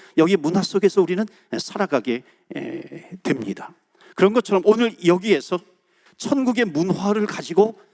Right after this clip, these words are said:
살아가야 한다는 겁니다. 그러니까 천국에서 살 수 있는 것을,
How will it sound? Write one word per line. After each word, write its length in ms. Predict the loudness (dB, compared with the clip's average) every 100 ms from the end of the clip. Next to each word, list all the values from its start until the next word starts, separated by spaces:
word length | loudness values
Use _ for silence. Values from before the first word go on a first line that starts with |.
| -20
살아가야 560 | -10 -4 -2 0 -2 -8 _
한다는 380 | -6 0 2 2
겁니다. 400 | -2 -4 -10 -14 _ _ -18
그러니까 200 | 0 0
천국에서 540 | 2 0 2 0 -2
살 180 | -2 -4
수 140 | -4
있는 260 | -6 -2 2
것을, 340 | 2 2 -2